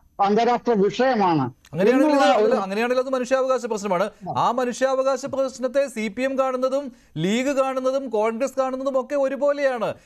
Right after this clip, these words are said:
Speaker 2: അങ്ങനെ വരുമ്പോൾ സി പി എമ്മിന്റെ ഒരു റാലിയിലേക്ക് കോൺഗ്രസിനെ ക്ഷണിക്കാതെ ലീഗിനെ മാത്രം ക്ഷണിച്ചുകൊണ്ടുള്ള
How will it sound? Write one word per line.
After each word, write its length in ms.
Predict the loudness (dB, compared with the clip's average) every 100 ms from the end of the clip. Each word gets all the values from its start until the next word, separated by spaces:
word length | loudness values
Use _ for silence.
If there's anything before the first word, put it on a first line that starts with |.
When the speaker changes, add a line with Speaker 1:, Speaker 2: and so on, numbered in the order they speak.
| -6
Speaker 2:
അങ്ങനെ 260 | -4 0 0
വരുമ്പോൾ 300 | 0 -2 -4
സി 200 | -2 -4
പി 120 | -2
എമ്മിന്റെ 220 | -4 -2
ഒരു 100 | 0 0
റാലിയിലേക്ക് 720 | 0 0 0 0 0 0 -4 -4 -12 -2
കോൺഗ്രസിനെ 580 | 0 0 -2 -4 -2 -4
ക്ഷണിക്കാതെ 540 | -2 -4 -2 -2 0
ലീഗിനെ 420 | -2 -4 -2 -2
മാത്രം 340 | -2 -2 -2 -2
ക്ഷണിച്ചുകൊണ്ടുള്ള 720 | -2 -4 -4 -4 -2 -2 -2